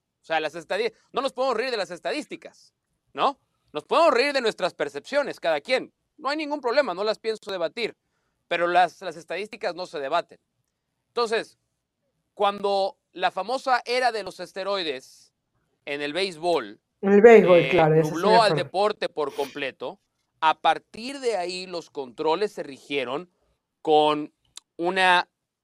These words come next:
Speaker 1: fuerza y con una actitud inquebrantable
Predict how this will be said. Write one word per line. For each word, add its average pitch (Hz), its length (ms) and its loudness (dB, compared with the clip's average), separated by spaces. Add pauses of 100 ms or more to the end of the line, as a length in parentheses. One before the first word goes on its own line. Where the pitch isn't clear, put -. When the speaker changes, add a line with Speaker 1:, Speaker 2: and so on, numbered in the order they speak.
(140)
Speaker 1:
fuerza 202 960 2 (920)
y 180 560 -6 (260)
con 185 260 -2
una 254 480 0
actitud 190 560 -6
inquebrantable 180 1040 -4